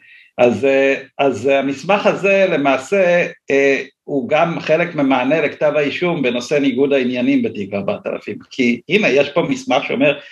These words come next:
שכל השלוש וחצי שנים הראשונות מתוך עסקת השוחד, אה, נתניהו לא עשה שום החלטה שנוגעת לניגוד עניינים. אבל תן לי לספר לך עוד דבר אחד פנטסטי, וזה עסקת יד שתיים, שזה אנשים לא יודעים, שזה,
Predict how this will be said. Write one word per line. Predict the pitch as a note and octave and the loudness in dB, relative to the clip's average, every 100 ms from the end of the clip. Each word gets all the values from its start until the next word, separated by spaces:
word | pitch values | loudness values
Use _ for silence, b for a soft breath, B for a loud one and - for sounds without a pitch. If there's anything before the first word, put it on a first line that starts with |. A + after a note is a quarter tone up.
| B | B
שכל | - - - F#3 | -10 -6 2 2
השלוש | F#3+ - C#3+ E3 | 4 4 4 2
וחצי | E3+ E3 D#3 E3 | 2 2 0 0
שנים | E3 C#3 C#3 D#3 | -2 -2 -2 -2
הראשונות | C#3+ C#3 B2+ C#3+ C#3 | -2 -2 0 0 0
מתוך | A#2 A2+ D3 C3+ - _ B B B - | -4 0 2 2 -4 _ B B B -20
עסקת | - C#3 C3+ | -2 0 2
השוחד, | A2+ D3+ F#3 G3 G#3 G3+ G3 - - _ _ _ - | 0 2 2 4 4 4 0 -12 -20 _ _ _ -2
אה, | C#3 C#3+ D3 D3 C#3+ C#3+ C#3+ | 0 2 2 2 2 2 0
נתניהו | - C#3 C#3 D3+ D#3+ D#3 | -2 -2 0 2 2 2
לא | D#3 | 0
עשה | D#3 D3+ | 0 -2
שום | - E3+ | 0 -2
החלטה | E3+ D#3 C3+ D#3+ D3 | 0 -2 0 0 0
שנוגעת | - C3 A#2+ C3 - | -2 -2 0 0 -2
לניגוד | A#2+ A2 | -6 -6
עניינים. | A2 A2 G2 | -6 -6 -6
אבל | A2+ D3+ D3+ - B B | 0 0 0 -6 B B
תן | G3 | -2
לי | |
לספר | A3+ G#3 G3+ | 0 0 0
לך | G3 | 0
עוד | F3 F3+ | 0 2
דבר | D#3+ E3+ | 2 0
אחד | F3 D#3+ | 0 0
פנטסטי, | - B2+ - C#3+ - B2 B2 E3+ - _ _ _ _ - | 0 -2 0 0 -2 -4 -6 -6 -14 _ _ _ _ -10
וזה | A#2 F#3+ | 0 2
עסקת | F#3 F3+ E3 - | 2 2 2 4
יד | D3+ C3 | 2 2
שתיים, | - B2+ A2+ F2+ - | 2 2 2 0 -8
שזה | - A#2 C#3+ | -10 0 2
אנשים | C#3+ C#3 C3+ B2 | 2 -2 -2 2
לא | A2+ | 2
יודעים, | G#2 - - - | 0 -4 -10 -14
שזה, | - D#3 | -6 -2